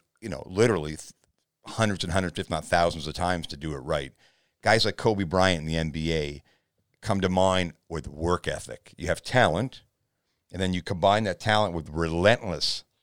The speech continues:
work ethic. And that's something that every player can learn from and study from. And that's why I think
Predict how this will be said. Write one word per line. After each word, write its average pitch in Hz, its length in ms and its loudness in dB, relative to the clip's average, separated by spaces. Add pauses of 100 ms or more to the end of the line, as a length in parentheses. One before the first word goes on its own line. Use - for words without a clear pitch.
work 90 280 -4
ethic. - 440 -10 (540)
And 90 140 -4
that's 110 160 4
something 95 280 -2
that 85 180 -2 (200)
every 113 320 0
player 85 360 -2
can 82 240 -6
learn 85 260 -2
from 76 480 -10
and 87 140 -6
study 117 260 0
from. 73 220 -6
And 78 80 -6
that's 95 220 0
why 90 240 0
I 80 60 0
think 82 380 -4